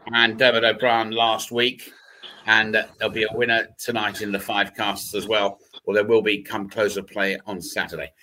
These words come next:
So in no particular order, we have everybody's favourite journalist, a man who has turned wordsmithing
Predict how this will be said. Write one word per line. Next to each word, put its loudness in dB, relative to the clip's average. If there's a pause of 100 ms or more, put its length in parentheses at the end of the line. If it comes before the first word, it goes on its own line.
(180)
So 4
in 2
no 6
particular -2
order, 0 (760)
we 0
have 0 (840)
everybody's 2 (320)
favourite 0 (260)
journalist, -2 (880)
a -6
man 0
who -6
has -8
turned -2
wordsmithing -2